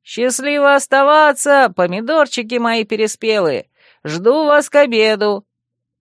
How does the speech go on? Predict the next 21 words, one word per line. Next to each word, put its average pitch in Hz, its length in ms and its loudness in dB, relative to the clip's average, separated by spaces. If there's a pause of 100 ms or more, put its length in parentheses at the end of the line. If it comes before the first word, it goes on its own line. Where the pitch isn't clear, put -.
(320)
Хмыкнув 269 680 -4
и 220 140 -4
еще 311 280 -2
раз 269 200 0
оглядев 208 560 -4
кислые 202 480 -4
лица 214 320 -6
побратимов, 190 760 -4 (440)
Белка 233 420 0
толкнула 202 520 -2
пятками 175 480 -2
Курша 247 440 -6
и 214 220 -4
умчалась, 240 640 -2 (460)
заставив 208 580 -2
наемников 196 560 -6
не 175 80 -10
только 226 340 -6
жутковато 180 640 -2
заскрипеть 165 520 -8
зубами, 185 500 -6